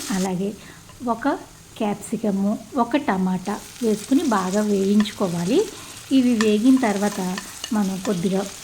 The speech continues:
పసుపు, కారం వేసుకుని వేయించి పన్నీర్, తురిమిన పన్నీర్ కూడా వేసుకుని కలుపుకోవాలి.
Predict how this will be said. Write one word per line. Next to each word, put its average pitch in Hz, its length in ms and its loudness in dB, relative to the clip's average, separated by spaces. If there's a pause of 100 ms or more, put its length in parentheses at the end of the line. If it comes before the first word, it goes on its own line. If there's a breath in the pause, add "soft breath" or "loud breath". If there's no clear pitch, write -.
(200)
పసుపు, 247 480 2 (100)
కారం 214 400 6
వేసుకుని 214 540 2
వేయించి 214 540 2 (120)
పన్నీర్, 220 340 6 (200)
తురిమిన 247 320 4 (100)
పన్నీర్ 214 300 4
కూడా 220 200 0
వేసుకుని 240 460 2
కలుపుకోవాలి. 202 760 0